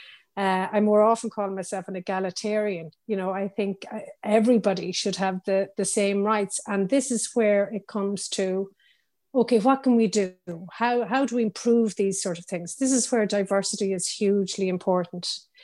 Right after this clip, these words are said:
If the Dáil that you have, if your politicians aren't reflective of the people in the society that they make laws for, um, that does not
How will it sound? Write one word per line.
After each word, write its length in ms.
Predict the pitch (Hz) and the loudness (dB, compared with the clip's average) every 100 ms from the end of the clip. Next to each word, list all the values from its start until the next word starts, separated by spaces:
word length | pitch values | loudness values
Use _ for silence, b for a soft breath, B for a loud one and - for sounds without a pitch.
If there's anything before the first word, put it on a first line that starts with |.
| B B B B - | B B B B 2
If 520 | 285 302 - - - _ _ - | 4 2 -2 -12 -16 _ _ -2
the 100 | 208 | 0
Dáil 560 | - 208 208 214 208 | 2 4 6 4 0
that 240 | 196 180 - | -4 -6 -8
you 120 | 185 | -10
have, 500 | 165 190 185 165 170 208 | -8 -8 -6 -8 -10 -8
if 160 | 226 | -4
your 100 | 240 | -2
politicians 920 | 233 226 196 190 214 185 175 165 - - _ | -2 -2 -4 -4 -6 -6 -8 -10 -12 -14 _
aren't 380 | 233 247 262 240 | -4 0 0 0
reflective 640 | 220 - 196 196 - 190 185 | -4 -4 -4 -4 -6 -8 -6
of 160 | 180 | -6
the 80 | 180 | -8
people 440 | - 226 220 214 | -4 0 0 2
in 120 | 190 180 | 0 0
the 80 | |
society 760 | 175 185 - 190 202 196 190 175 | -2 -2 2 4 4 2 0 -2
that 300 | 185 180 - | -2 -2 -2
they 460 | 190 185 185 180 - B B B | 0 2 2 -2 -4 B B B
make 400 | 214 208 202 196 | 2 6 4 4
laws 580 | 202 196 196 190 190 - | 6 8 6 4 0 -4
for, 580 | - 202 190 180 175 - _ _ _ _ _ - | -2 0 2 0 -6 -14 _ _ _ _ _ -10
um, 640 | 202 190 185 185 185 185 175 _ _ _ 208 | -6 -4 -4 -4 -4 -6 -8 _ _ _ -2
that 340 | 196 262 - | 4 4 4
does 180 | 254 226 | 2 4
not 280 | 233 220 | 4 4